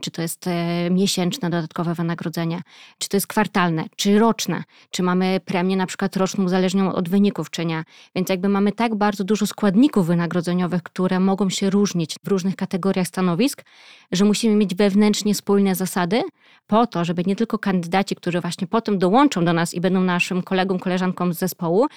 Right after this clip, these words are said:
ale też pracownicy, którzy, nie oszukujmy się, widzą wtedy takie ogłoszenie i widzą też widełki i często to jest na ich stanowisko.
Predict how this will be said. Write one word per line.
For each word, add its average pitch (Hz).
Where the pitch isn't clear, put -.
ale 202
też 208
pracownicy, 214
którzy, 190
nie 202
oszukujmy 185
się, 190
widzą 175
wtedy 185
takie 196
ogłoszenie 185
i 220
widzą 226
też 202
widełki 196
i 185
często 208
to 208
jest 196
na 202
ich -
stanowisko. 180